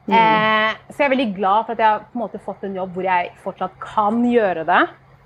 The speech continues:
Speaker 2: til
Speaker 1: Mm.
Speaker 2: a certain extent, men at det ikke blir sånn at hvis sjefen min ser meg på et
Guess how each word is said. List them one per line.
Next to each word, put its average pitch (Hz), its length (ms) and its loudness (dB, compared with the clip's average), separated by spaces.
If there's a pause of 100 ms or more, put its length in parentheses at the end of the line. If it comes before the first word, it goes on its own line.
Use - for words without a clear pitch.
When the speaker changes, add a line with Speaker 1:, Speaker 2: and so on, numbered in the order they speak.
(180)
Speaker 2:
til 269 560 2
Speaker 1:
Mm. 151 40 -10 (100)
Speaker 2:
a 202 60 -4
certain 196 360 -2
extent, 185 500 -6
men 202 240 2
at 202 140 0
det 226 120 -4
ikke 202 160 -4
blir 190 120 -2
sånn 180 180 -4
at 180 140 0 (680)
hvis 247 160 2
sjefen 214 380 0
min 208 160 0
ser 180 240 -6
meg 175 120 -6
på - 80 -8
et 175 60 -6